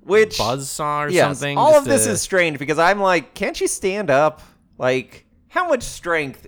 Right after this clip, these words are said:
Speaker 1: is in these hands?
Speaker 2: Also
Speaker 1: Me personally, none at all.
Speaker 2: al-, also, how
Speaker 1: I couldn't crack an egg with these hands.
Speaker 2: Well, also, do you imagine that you could cut cleanly through your hand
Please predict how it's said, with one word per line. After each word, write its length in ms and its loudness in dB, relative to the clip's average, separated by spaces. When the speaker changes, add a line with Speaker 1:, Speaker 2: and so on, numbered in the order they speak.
Speaker 1:
is 200 -8
in 420 -10
these 260 -8
hands? 600 -10
Speaker 2:
Also 680 2
Speaker 1:
Me 60 -2
personally, 680 -4
none 220 -4
at 80 -6
all. 320 -10
Speaker 2:
al-, 220 -8
also, 600 -4
how 520 0
Speaker 1:
I 80 0
couldn't 260 -10
crack 320 -2
an 80 -8
egg 180 -8
with 140 -16
these 220 -14
hands. 220 -16
Speaker 2:
Well, 220 -4
also, 460 -4
do 140 -10
you 240 -2
imagine 560 -4
that 100 -6
you 180 -8
could 300 -10
cut 540 -6
cleanly 560 -10
through 340 -8
your 220 -8
hand 680 -8